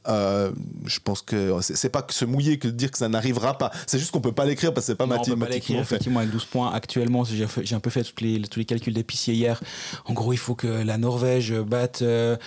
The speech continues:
Speaker 2: et la Tchéquie et le Canada. Il faut que dans le dernier Lettonie-Norvège, il faut que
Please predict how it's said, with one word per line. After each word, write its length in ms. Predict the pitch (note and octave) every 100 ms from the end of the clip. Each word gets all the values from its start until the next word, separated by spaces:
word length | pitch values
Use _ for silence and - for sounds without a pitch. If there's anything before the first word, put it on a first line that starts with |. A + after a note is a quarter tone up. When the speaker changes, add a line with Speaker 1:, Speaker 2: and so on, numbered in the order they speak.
| - -
Speaker 2:
et 100 | D3+
la 100 | C#3+
Tchéquie 480 | C3+ D3+ C#3 C3+ C#3+ D#3
et 80 |
le 80 | D3
Canada. 640 | C#3 C#3+ C#3 C3 C3 C3 C3
Il 80 | C3
faut 160 | D3
que 280 | C3+ C3+ C3
dans 180 | C3 C3+
le 180 | C3 B2
dernier 360 | C3+ C#3+ D3
Lettonie-Norvège, 840 | C#3 C3+ C#3+ C#3 C#3+ C#3 C#3+ C#3 B2
il 60 |
faut 140 | - C#3
que 240 | C3 B2+